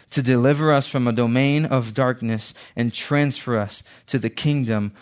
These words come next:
of his beloved Son. That's who we have in Jesus. In him we found redemption and forgiveness. And what's more, in him we have found life.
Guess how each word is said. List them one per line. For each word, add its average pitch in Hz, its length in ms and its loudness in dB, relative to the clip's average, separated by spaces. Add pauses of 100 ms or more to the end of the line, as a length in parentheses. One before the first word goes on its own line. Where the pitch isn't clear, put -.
(120)
of 113 140 -4
his 123 220 0
beloved 104 520 -2
Son. 95 380 -10 (1000)
That's 147 360 2
who 135 280 0
we 120 360 -2
have 113 440 -2
in 104 260 -4
Jesus. 107 680 -6 (1160)
In 151 220 4
him 131 340 2
we 127 100 2
found 120 400 -2
redemption 110 720 -2 (240)
and 113 140 -4
forgiveness. 110 840 -4 (840)
And 120 160 0
what's 120 240 0
more, 123 400 2
in 143 240 2
him 110 400 0 (200)
we 127 220 0
have 117 320 -2
found 101 480 -4 (320)
life. 104 720 -4